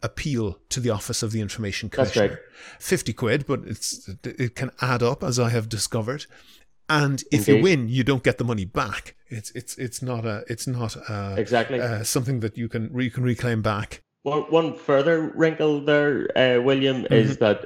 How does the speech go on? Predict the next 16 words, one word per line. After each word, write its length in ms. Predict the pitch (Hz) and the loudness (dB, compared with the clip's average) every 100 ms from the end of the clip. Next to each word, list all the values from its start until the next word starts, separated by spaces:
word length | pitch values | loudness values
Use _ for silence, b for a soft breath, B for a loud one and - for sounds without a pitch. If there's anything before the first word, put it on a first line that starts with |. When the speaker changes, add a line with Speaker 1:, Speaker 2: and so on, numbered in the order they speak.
| - | -2
Speaker 2:
uh, 340 | 95 101 98 76 | 2 4 4 4
while 300 | 123 135 127 | 4 4 2
the 140 | 123 | -2
appeal 320 | 117 123 117 | 0 -2 -2
process 560 | 117 123 117 113 110 110 | -2 -2 -2 -2 -4 -6
is 100 | 98 | -4
going 320 | 110 104 101 | 0 2 2
on 360 | 101 110 113 104 | 4 2 2 -4
at 120 | 101 92 | -4 2
the 100 | 98 | 4
Office 340 | 101 113 101 | 4 2 -6
of 100 | 95 | -4
the 140 | 98 92 | 0 0
Information 680 | 95 92 98 98 123 117 | -2 -2 0 0 0 -6
Commissioner, 600 | 113 120 117 117 127 120 B B B B | -4 2 2 4 2 2 B B B B
um, 500 | 98 95 92 92 - | 4 6 4 2 -6